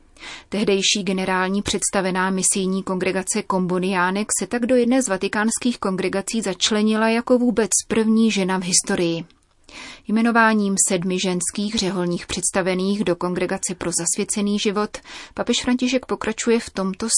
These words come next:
směru, kterým prosazuje ženy na málo viditelné, avšak vlivné pozice. Členové a nyní také členky kongregací se účastní pravidelných plenárních zasedání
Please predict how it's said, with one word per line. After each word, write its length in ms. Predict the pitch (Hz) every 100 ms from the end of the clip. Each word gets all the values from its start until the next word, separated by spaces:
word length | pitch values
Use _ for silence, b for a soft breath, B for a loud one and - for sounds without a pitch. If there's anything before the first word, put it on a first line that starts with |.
| -
směru, 400 | 214 226 190 -
kterým 400 | - - 202 180
prosazuje 600 | 170 185 - 196 185 185 185
ženy 280 | 185 180
na 120 | 180 180
málo 340 | 185 175 170
viditelné, 720 | 180 196 214 202 202 196 185 B B B
avšak 380 | 262 - 233 180
vlivné 480 | 156 180 170 180 190
pozice. 580 | 214 202 220 - - 180 - _ B B B -
Členové 600 | - 196 180 175 180 208
a 80 | 202
nyní 280 | 190 175 170
také 320 | 165 160 156
členky 480 | - 185 170 165 196
kongregací 680 | 190 196 196 196 - 220 220
se 80 | 247
účastní 720 | 220 - 262 - - 220 180
pravidelných 720 | 185 180 185 214 214 226 220
plenárních 640 | - 208 190 180 190 196 214
zasedání 800 | 202 - 247 220 190 185 180